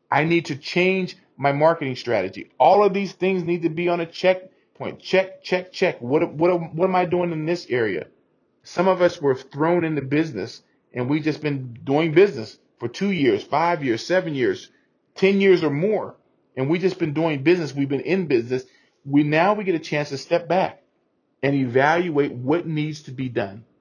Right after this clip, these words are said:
And we have a chance to do it. Is money a concern right now? Probably for many of us, money is, is a concern. We haven't been able to have an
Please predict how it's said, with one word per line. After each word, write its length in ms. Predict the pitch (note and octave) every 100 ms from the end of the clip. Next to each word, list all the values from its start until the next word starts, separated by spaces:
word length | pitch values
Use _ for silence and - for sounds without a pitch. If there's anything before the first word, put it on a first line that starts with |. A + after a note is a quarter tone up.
| _ _ _ _ _ -
And 160 | B2+ B2+
we 180 | B2+ C3
have 180 | C#3+
a 40 | C#3
chance 340 | - C3 B2+
to 100 | -
do 220 | A2 A2+ F#2
it. 100 | - _ _ _ _ _ _ -
Is 180 | D3 C3
money 400 | C#3+ D#3+ F#3 F#3
a 60 |
concern 460 | F3 C#3+ - C3 A#2+
right 180 | A2+ G2+
now? 260 | G#2 D2 _ -
Probably 480 | A2+ B2+ B2 C#3+
for 180 | C3+ C#3+
many 300 | C3 C#3+ D3
of 100 | A#2+
us, 160 | A2+ -
money 280 | A2 C3+ C3+
is, 180 | B2 B2+ _ _ _
is 100 | A2+
a 60 | A2+
concern. 440 | B2 A#2 B2+ A#2+ A2+ _ -
We 100 | B2+
haven't 200 | C3+ C3
been 260 | C3 C3 C3+
able 280 | B2 C3 B2+
to 100 | A#2+
have 200 | B2+
an 80 | B2